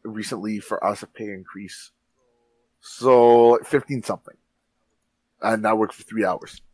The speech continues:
from Monday to Friday. So, um, I t-, ki-, it's kind of like a part-time job that I have. So I've had, uh, uh, my stepdad and sometimes my mom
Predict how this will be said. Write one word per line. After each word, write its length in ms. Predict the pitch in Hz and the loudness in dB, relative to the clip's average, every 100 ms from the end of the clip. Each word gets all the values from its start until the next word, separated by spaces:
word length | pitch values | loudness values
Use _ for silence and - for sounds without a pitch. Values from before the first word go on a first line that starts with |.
| _ _ _ - - | _ _ _ -20 -8
from 160 | 120 | -2
Monday 200 | 117 110 | 0 -2
to 60 | 98 | -6
Friday. 320 | - - - _ _ _ | -10 -12 -16 _ _ _
So, 840 | - - - 160 143 143 135 131 131 _ _ _ - - | -14 -12 2 8 10 10 8 6 0 _ _ _ -20 0
um, 840 | 135 117 110 104 101 98 95 - _ _ _ _ _ | 6 8 8 8 4 2 -4 -12 _ _ _ _ _
I 120 | 143 | 4
t-, 160 | 147 - - | 4 0 -8
ki-, 100 | - 143 | -6 0
it's 220 | 156 147 | 2 2
kind 200 | - 160 | 2 4
of 100 | 175 | 4
like 160 | 170 151 | 4 2
a 40 | |
part-time 480 | - - 107 104 95 | 0 -2 -4 -8 -14
job 280 | 95 95 - _ _ - | -10 -10 -10 _ _ -16
that 160 | - | -14
I 60 | - | -12
have. 260 | - - - _ _ _ _ _ _ _ _ _ | -12 -14 -16 _ _ _ _ _ _ _ _ _
So 960 | - - 151 139 131 131 127 123 120 - _ _ _ _ | -14 4 8 10 8 6 4 2 -4 -12 _ _ _ _
I've 220 | 123 143 | 6 6
had, 340 | 135 165 170 147 135 143 | 6 6 4 2 -8 4
uh, 280 | 120 117 - | 6 6 2
uh, 380 | 127 110 104 101 101 | 4 6 6 4 0
my 260 | 107 107 | -4 -4
stepdad 600 | 107 - 113 110 113 107 | -4 0 0 2 2 2
and 120 | 104 | 2
sometimes 320 | 98 104 113 101 | -4 -10 -8 -8
my 120 | 101 | -8
mom 460 | 98 98 101 98 | -6 -6 -6 -8